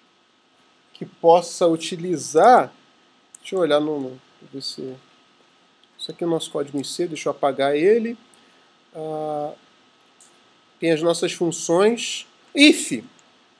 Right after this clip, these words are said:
Vamos olhar pro if. Digito if ali e dou um search. Blá, blá, blá, blá, blá, blá. Hum. If keyword. Olha lá.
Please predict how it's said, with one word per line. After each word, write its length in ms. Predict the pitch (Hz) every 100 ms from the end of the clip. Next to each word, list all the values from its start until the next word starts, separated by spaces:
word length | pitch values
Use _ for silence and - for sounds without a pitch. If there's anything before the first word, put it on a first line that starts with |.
| _ _ -
Vamos 180 | 208 247
olhar 140 | 247
pro 160 | 247 226
if. 360 | 214 - 110 - _ _ _ _ _ _ - - - - _ _ _ _ -
Digito 400 | 185 214 269 247
if 220 | 226 233
ali 180 | 233 240
e 40 |
dou 140 | 247 285
um 40 |
search. 640 | - 208 190 - - - _ _ _ _ _ _ _ _ _ _ _ _ _ _ _ _ _ _ _ _ _
Blá, 240 | 170 170
blá, 340 | 170 165 220 240
blá, 180 | 190 180
blá, 320 | 175 202 226
blá, 180 | 190 185
blá. 360 | 190 214 262 - _ _ _ _
Hum. 680 | 156 156 208 233 185 131 - - _ _
If 260 | - 254 247 -
keyword. 640 | 220 240 127 113 - - _ -
Olha 160 | 160
lá. 260 | 170 175